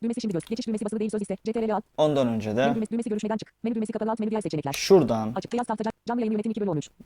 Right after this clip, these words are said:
Speaker 2: canlı yayını yönetin.
Speaker 1: Kaydı yönet üç bölü on üç.
Speaker 2: Kaydı yönet.
Speaker 1: Düzeni değiştir dört bölü on üç. Tam ekran, düzeni değiştir dört. Tam ek-, pencere içinde pencere modu.
Speaker 2: Pencere içinde pencere modu.
Speaker 1: Görsel efektleri uy-
Speaker 2: Aynı seçenekler zaten.
Speaker 1: Kay-,
Speaker 2: Şimdi
Speaker 1: tam
Speaker 2: buradan
Speaker 1: düzeni değiş-
Speaker 2: önce bir
Speaker 1: Kaydı yönet üç.
Speaker 2: şu sekmeye bakalım. Kaydı yönet sekmesine.
Speaker 1: Yazı düğmesi.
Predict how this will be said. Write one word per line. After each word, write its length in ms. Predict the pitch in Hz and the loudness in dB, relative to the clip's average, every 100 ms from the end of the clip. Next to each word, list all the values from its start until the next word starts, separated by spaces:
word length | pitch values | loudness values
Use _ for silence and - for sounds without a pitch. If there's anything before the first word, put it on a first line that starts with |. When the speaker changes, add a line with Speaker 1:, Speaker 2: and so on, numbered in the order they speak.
| _ - | _ 0
Speaker 2:
canlı 320 | 135 147 170 | 2 4 4
yayını 240 | 151 151 | 2 2
yönetin. 540 | 156 143 120 - 107 117 | 2 2 2 0 -4 -2
Speaker 1:
Kaydı 200 | 254 226 | -2 -2
yönet 140 | 214 | -2
üç 60 | 214 | -2
bölü 100 | 190 | -2
on 60 | |
üç. 120 | 147 - | -2 -4
Speaker 2:
Kaydı 320 | - 135 135 | 4 6 6
yönet. 420 | 151 151 143 139 226 | 6 4 2 0 -2
Speaker 1:
Düzeni 160 | 240 | -2
değiştir 200 | 208 220 | -2 -2
dört 100 | 214 | -2
bölü 100 | 202 | 0
on 60 | 160 | -2
üç. 140 | 139 _ _ _ - | -4 _ _ _ -6
Tam 120 | 240 | -2
ekran, 160 | 208 214 - | -2 -4 -4
düzeni 140 | 226 240 | -4 -2
değiştir 200 | 208 214 | -2 -4
dört. 120 | 220 _ | -6 _
Tam 100 | 240 | -4
ek-, 100 | 226 - | -4 -4
pencere 220 | 233 233 | -4 -2
içinde 160 | 220 214 | -2 -2
pencere 200 | 208 214 | 0 -2
modu. 120 | - - | -4 -4
Speaker 2:
Pencere 320 | 156 139 113 | -2 0 0
içinde 260 | 104 - 101 | -2 -4 -6
pencere 340 | 104 101 107 | -4 -4 0
modu. 280 | 123 139 143 | 0 4 2
Speaker 1:
Görsel 200 | 240 247 | 2 -2
efektleri 260 | 220 208 214 | -4 -4 -4
uy- 60 | 208 - | -4 -4
Speaker 2:
Aynı 200 | 190 127 | 0 0
seçenekler 420 | - 98 - 104 | -2 -10 -10 -8
zaten. 360 | 92 98 208 214 - - | -8 -4 -4 -4 -8 -8
Speaker 1:
Kay-, 80 | 233 | -6
Speaker 2:
Şimdi 140 | 190 | 0
Speaker 1:
tam 100 | 180 | 4
Speaker 2:
buradan 300 | 214 208 170 | 6 6 4
Speaker 1:
düzeni 160 | 202 - | 2 -6
değiş- 60 | _ | _
Speaker 2:
önce 280 | - 175 156 | -2 0 2
bir 160 | 170 - | 0 -2
Speaker 1:
Kaydı 140 | 247 | -2
yönet 140 | 220 214 | -2 -4
üç. 140 | 214 - | -6 -6
Speaker 2:
şu 200 | - 196 | -2 0
sekmeye 440 | - 127 110 98 | 0 -2 -2 -6
bakalım. 340 | 92 92 80 - | -6 -8 -8 4
Kaydı 320 | 131 123 143 | 8 10 10
yönet 300 | 135 127 127 | 12 10 10
sekmesine. 840 | - 107 - - - 76 101 131 - - - - | 4 -2 -2 -4 -2 2 4 2 -2 -18 -20 -8
Speaker 1:
Yazı 140 | 240 214 | -4 -2
düğmesi. 180 | 208 | -4